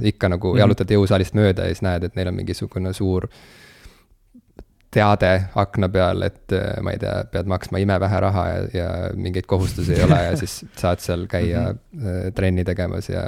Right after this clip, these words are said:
Speaker 1: ja ei pea tundma, et sa lihtsalt loobid raha tuulde. Et, äh, et ka siin Inglismaal natukene oli seda ahvatlust, aga, aga nüüd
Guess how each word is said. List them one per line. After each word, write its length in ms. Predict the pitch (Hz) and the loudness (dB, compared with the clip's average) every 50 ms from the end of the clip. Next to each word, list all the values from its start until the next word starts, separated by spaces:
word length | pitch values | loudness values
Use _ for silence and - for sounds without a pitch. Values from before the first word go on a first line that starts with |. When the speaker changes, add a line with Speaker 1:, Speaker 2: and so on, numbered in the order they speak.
| 92 - - - | -6 -8 -8 -6
Speaker 1:
ja 200 | 101 92 90 90 - 110 - - | -4 -4 -2 -2 -4 -6 -6 -6
ei 80 | 98 92 | -4 -2
pea 160 | - 92 90 | 0 0 0
tundma, 320 | - 95 90 90 87 92 | 0 0 -2 0 -2 -2
et 80 | 90 87 | -4 -4
sa 140 | - 95 90 87 | -4 -4 -4 -4
lihtsalt 360 | - - - 104 - - - - - | -4 -6 -10 -12 -12 -16 -14 -6 -2
loobid 320 | 104 95 92 - 98 92 | 0 0 0 0 0 0
raha 220 | - 101 98 98 92 | 0 0 0 0 0
tuulde. 400 | 98 101 95 90 90 92 107 95 98 - _ _ _ _ - - - - - - - - - - - - _ _ - | 0 0 0 0 0 -2 -2 -4 -4 -6 _ _ _ _ -20 -20 -20 -20 -20 -20 -20 -20 -20 -20 -20 -20 _ _ -4
Et, 360 | - 92 92 - _ _ - | -2 -2 -2 -2 _ _ -2
äh, 580 | 101 95 95 95 95 92 92 92 92 92 92 95 | 0 2 2 2 2 0 0 0 0 0 0 -2
et 80 | 98 - | -2 0
ka 80 | - 95 | 0 0
siin 140 | 92 104 107 | 2 4 4
Inglismaal 460 | 123 135 127 98 95 - 95 92 92 95 | 4 4 4 2 0 -2 -2 -2 0 0
natukene 420 | 98 107 - 107 - - 98 95 | 0 0 -2 -2 -4 -2 -2 0
oli 140 | 98 101 95 | 0 0 0
seda 200 | 98 98 110 113 | -2 0 2 2
ahvatlust, 480 | 123 131 117 95 - - 95 95 - - | 2 2 2 0 0 -2 -4 -4 -4 -2
aga, 260 | 92 90 92 95 90 92 101 | -4 -2 0 0 0 0 0
aga 200 | 98 92 95 95 | 0 0 2 4
nüüd 260 | 101 104 98 95 - | 4 4 4 2 0